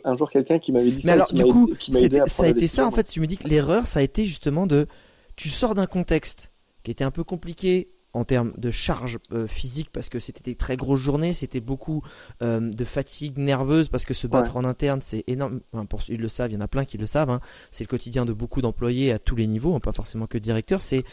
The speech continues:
Speaker 2: tu te bats avec, euh, le, le collègue d'à côté ou le
Speaker 1: Mm.
Speaker 2: service d'à côté pour te dire, « Mais non, mec, je te jure, c'est comme ça. » « Mais oui, mais non, on peut pas. » Et en fait,
Speaker 1: Mm.
Speaker 2: ça te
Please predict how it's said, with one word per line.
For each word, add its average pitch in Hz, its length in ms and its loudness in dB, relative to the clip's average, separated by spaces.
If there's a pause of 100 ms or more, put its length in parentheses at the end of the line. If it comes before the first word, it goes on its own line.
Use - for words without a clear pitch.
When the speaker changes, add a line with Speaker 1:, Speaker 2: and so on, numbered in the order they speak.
(280)
Speaker 2:
tu 139 100 -14
te 143 120 -2
bats 156 280 4
avec, 151 320 0
euh, 135 140 2 (260)
le, 123 300 2
le 123 100 0
collègue 185 320 2
d'à 156 140 2
côté 180 560 2
ou 151 100 0
le 143 80 4
Speaker 1:
Mm. 123 40 4
Speaker 2:
service 170 340 0
d'à 156 100 4
côté 165 480 2 (260)
pour - 140 0
te - 100 -4
dire, « 156 140 0
Mais 143 80 -2
non, 139 140 0
mec, 131 140 -2
je - 40 -10
te - 80 -2
jure, 131 300 4
c'est - 120 2
comme 135 200 2
ça. » « - 280 2
Mais 160 120 0
oui, 190 140 4
mais 190 100 4
non, 170 140 2
on 175 40 0
peut 151 160 4
pas. » 165 300 4 (180)
Et 120 160 2
en 120 80 4
fait, 190 160 4
Speaker 1:
Mm. 131 80 0 (380)
Speaker 2:
ça - 100 4
te 143 120 6